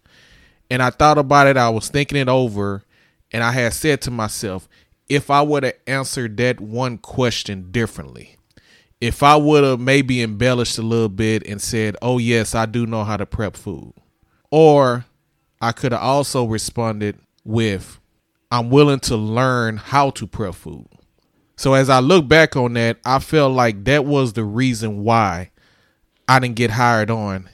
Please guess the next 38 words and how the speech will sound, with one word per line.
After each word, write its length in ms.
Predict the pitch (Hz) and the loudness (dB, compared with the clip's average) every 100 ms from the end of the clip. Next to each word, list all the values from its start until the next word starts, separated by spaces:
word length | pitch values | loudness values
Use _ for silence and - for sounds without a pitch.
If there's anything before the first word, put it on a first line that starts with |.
| _ - | _ -8
at 200 | 113 113 | -6 -4
that 140 | 107 | -2
hotel 440 | 117 107 117 104 | -4 -4 -4 -4
chain. 480 | 82 - 80 69 104 _ _ _ _ _ | -4 -8 -10 -14 -20 _ _ _ _ _
And 140 | 113 117 | -4 2
that 120 | 143 | 4
was 180 | 143 127 | 4 2
the 80 | |
reason 440 | 117 139 139 131 120 | 0 2 2 0 0
why 220 | 117 117 | 2 4
I 140 | 117 | 4
was 240 | 123 113 104 | 2 0 -2
not 260 | 120 117 - | -2 -2 -2
able 520 | 123 123 107 98 90 _ _ _ _ | 0 0 -2 -8 -10 _ _ _ _
to 120 | 123 | -6
fulfill 420 | 101 98 139 131 | -6 -6 -2 0
my 220 | 120 110 101 | 0 -2 -2
dream 560 | 95 123 117 104 95 - | -4 -4 -2 -4 -8 -10
of 200 | 117 101 | -8 -4
being 260 | 104 123 113 | 0 0 0
in 120 | 110 | -2
the 40 | 101 | -2
hotel 500 | 120 110 - 120 110 | 0 0 0 -2 -2
industry. 560 | 95 85 - - - - _ _ _ _ _ _ | -6 -12 -16 -16 -18 -20 _ _ _ _ _ _
So 240 | - 151 147 | 2 6 6
with 180 | 131 | 6
me 520 | 120 143 196 196 185 170 _ _ _ _ _ _ _ _ _ | 4 2 4 2 0 -6 _ _ _ _ _ _ _ _ _
saying 560 | - - 156 143 123 117 | -10 0 2 2 0 0
no 400 | 131 131 120 110 - _ | 4 4 4 -2 -8 _
to 140 | - 127 | -4 0
that 160 | 117 | 0
question 420 | - 147 127 - 117 | 2 2 2 0 0
I 80 | |
was 200 | 110 104 - | 0 -2 0
asked 520 | 117 113 92 - - - | 2 4 0 -8 -14 -16
during 240 | 104 120 113 | -4 -2 0
that 200 | 107 - | -2 -2
interview, 460 | 110 98 87 76 | -4 -6 -8 -12